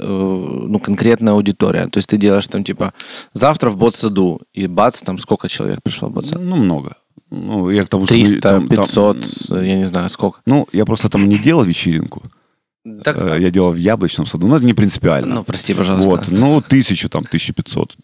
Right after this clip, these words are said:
Speaker 1: Ну,
Speaker 2: Ну,
Speaker 1: так это
Speaker 2: это,
Speaker 1: же
Speaker 2: ну,
Speaker 1: охрен-,
Speaker 2: типа,
Speaker 1: ох-,
Speaker 2: ну,
Speaker 1: охренеть как.
Speaker 2: ну, слушай, во-первых,
Speaker 1: Кто-,
Speaker 2: есть, есть,
Speaker 1: хорошо.
Speaker 2: есть два варианта. Есть бесплатные вечи-, э, стримы, там прям совсем много людей. Есть за деньги, это меньше.
Speaker 1: Там
Speaker 2: Но,
Speaker 1: чуть меньше.
Speaker 2: но тут, э, концепт еще определенный. То есть я там, э,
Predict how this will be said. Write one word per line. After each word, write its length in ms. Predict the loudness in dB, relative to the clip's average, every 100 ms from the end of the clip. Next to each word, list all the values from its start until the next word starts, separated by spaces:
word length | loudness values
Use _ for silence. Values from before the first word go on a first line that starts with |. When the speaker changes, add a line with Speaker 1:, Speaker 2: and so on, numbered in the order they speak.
| _ -2
Speaker 1:
Ну, 200 | 2 4
Speaker 2:
Ну, 40 |
Speaker 1:
так 120 | 4
это 80 | 2
Speaker 2:
это, 80 | 2
Speaker 1:
же 80 | 2
Speaker 2:
ну, 60 |
Speaker 1:
охрен-, 140 | 2 2
Speaker 2:
типа, 160 | 2
Speaker 1:
ох-, 180 | 0 -2 0
Speaker 2:
ну, 280 | 2 4 2
Speaker 1:
охренеть 420 | 4 4 2 -2
как. 220 | -10 -6
Speaker 2:
ну, 220 | -4 -4 -4
слушай, 300 | -6 -2 0
во-первых, 320 | 2 2 0
Speaker 1:
Кто-, 180 | 2 2
Speaker 2:
есть, 100 | 2
есть, 220 | 2 4
Speaker 1:
хорошо. 160 | 4 4
Speaker 2:
есть 140 | 4 4
два 120 | 2
варианта. 280 | 4 2 2
Есть 140 | 0
бесплатные 500 | 0 0 0 2 2
вечи-, 440 | 2 2 2 4 4
э, 20 |
стримы, 360 | 2 2 2 2
там 220 | 2 2
прям 240 | 2 0 -2
совсем 360 | -4 -4 2 2
много 380 | 4 4 4 4
людей. 320 | 2 2 2
Есть 320 | 0 -2 0
за 100 | -2
деньги, 380 | 2 2 4 2
это 300 | 0 -2 2
меньше. 280 | 2 2 2
Speaker 1:
Там 100 | 2
Speaker 2:
Но, 80 | 2
Speaker 1:
чуть 100 | 0
меньше. 220 | -6 -8 -4
Speaker 2:
но 80 | 0
тут, 240 | 0 -2 0
э, 440 | 2 4 4 2
концепт 360 | 2 2 2 0
еще 200 | 0 0
определенный. 520 | 0 2 2 4 2
То 100 | 2
есть 100 | 0
я 160 | 2 0
там, 240 | 2 -2 0
э, 480 | 0 2 4 4